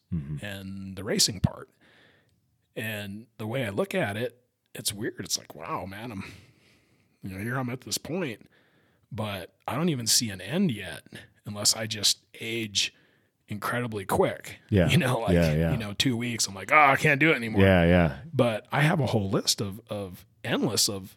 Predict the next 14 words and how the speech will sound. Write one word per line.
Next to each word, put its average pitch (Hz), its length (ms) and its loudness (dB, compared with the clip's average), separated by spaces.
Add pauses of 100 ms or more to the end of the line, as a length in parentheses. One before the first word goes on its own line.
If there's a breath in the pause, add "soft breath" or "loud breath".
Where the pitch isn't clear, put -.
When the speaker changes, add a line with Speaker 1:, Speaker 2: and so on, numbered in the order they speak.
(160)
Speaker 2:
of 101 140 -6
shit 180 200 4
I 151 80 0
need 180 160 4
to 98 60 -4
work 170 280 -2
on. - 180 -10 (140)
Speaker 1:
Yeah. 76 260 4 (420 soft breath)
Speaker 2:
You 131 120 0
know, 127 200 0
it's 139 220 2
not 190 180 2
just 143 240 2
kinda 113 400 -4